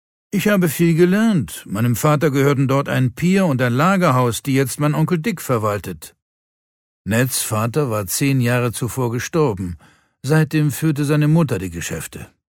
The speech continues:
"Wir verschiffen Eisenerz, Zinn und Blei nach Calais. Von dort wird es nach ganz Europa verkauft." Die Niederlassung in Calais war das Fundament sämtlicher Unternehmungen der Willards.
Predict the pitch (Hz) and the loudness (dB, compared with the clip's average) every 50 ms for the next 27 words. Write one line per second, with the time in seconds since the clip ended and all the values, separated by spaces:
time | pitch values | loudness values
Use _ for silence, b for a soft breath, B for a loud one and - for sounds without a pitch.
0 | _ _ _ _ _ _ _ _ _ - - 131 151 160 160 160 147 - 156 147 | _ _ _ _ _ _ _ _ _ -8 -2 2 4 6 6 6 6 4 2 2
1 | - - 170 131 143 180 180 180 185 196 190 170 180 185 185 165 165 156 151 139 | 2 2 0 0 0 0 0 2 2 2 2 2 2 0 2 2 2 2 2 2
2 | 110 - - - - - - - - 185 175 175 170 147 120 117 92 117 123 131 | 0 -4 -8 -8 -10 -8 -6 0 2 4 4 4 4 4 2 0 -2 0 0 2
3 | 147 156 160 151 120 107 - - 123 120 117 123 123 117 110 90 80 80 - _ | 2 4 4 2 2 0 -2 -2 -2 0 2 2 2 2 0 -2 -4 -10 -14 _
4 | _ _ _ _ _ _ _ _ _ _ - - 135 131 127 139 143 156 165 170 | _ _ _ _ _ _ _ _ _ _ -6 -2 0 2 4 6 6 6 6 6
5 | - - 165 165 - 139 120 - 123 113 - 135 135 127 113 160 160 160 185 185 | 4 0 -4 -2 -2 -2 -4 -2 -4 -2 0 0 0 2 2 2 4 4 4 2
6 | 160 160 123 95 - 110 - - 92 80 73 71 - - _ - _ _ _ _ | 2 2 0 0 0 -4 -4 -4 -6 -6 -6 -10 -12 -16 _ -20 _ _ _ _
7 | _ _ _ _ _ _ _ _ _ _ _ _ _ _ _ _ _ _ _ _ | _ _ _ _ _ _ _ _ _ _ _ _ _ _ _ _ _ _ _ _
8 | - 87 90 107 127 160 156 - 117 107 107 107 107 - 120 117 107 98 98 92 | -10 -4 0 2 4 4 4 2 0 -2 -2 -2 -2 -2 -4 -4 -4 -4 -6 -6
9 | - - 90 82 92 107 120 131 123 131 127 127 120 - - - 120 113 110 104 | -6 -6 -6 -4 -4 -2 -2 -2 -2 -2 -2 -2 -4 -4 -4 -4 -4 -2 -2 -2
10 | 107 110 123 135 135 123 101 92 95 147 151 151 - - 143 143 131 - 143 135 | -2 0 2 2 2 0 -2 -2 -2 0 0 0 -2 -4 -6 -6 -4 -4 -4 -2
11 | 123 123 - 131 123 117 117 113 104 107 104 101 101 104 101 98 101 95 95 98 | -2 -2 -2 0 0 0 -2 -2 -2 -2 -2 -2 -2 -2 -2 -4 -4 -4 -4 -4
12 | 101 98 95 87 87 - - - - - | -4 -4 -6 -6 -10 -12 -16 -18 -18 -18